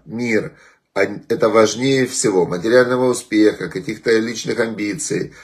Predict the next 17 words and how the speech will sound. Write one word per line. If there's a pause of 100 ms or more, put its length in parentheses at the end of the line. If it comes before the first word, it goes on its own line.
(160)
и
так
далее.
То
есть
самое
главное — (100)
это
мир, (460)
мир
в
душе,
мир (140)
в
семье,
мир
вокруг,